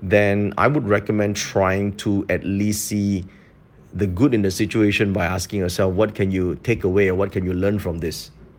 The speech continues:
So that the, you won't be in the same situation next time.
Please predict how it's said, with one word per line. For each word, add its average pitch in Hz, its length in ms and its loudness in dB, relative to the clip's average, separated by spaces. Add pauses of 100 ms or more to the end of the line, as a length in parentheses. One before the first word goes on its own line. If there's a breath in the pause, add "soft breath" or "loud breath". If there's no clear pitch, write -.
(120)
So 110 160 0
that 85 180 0
the, 85 240 -6
you 95 200 -4
won't 101 280 0
be 95 140 -4
in 90 60 -2
the 87 80 -2
same 104 200 -2
situation 92 680 -4
next 90 240 -6
time. 85 260 -6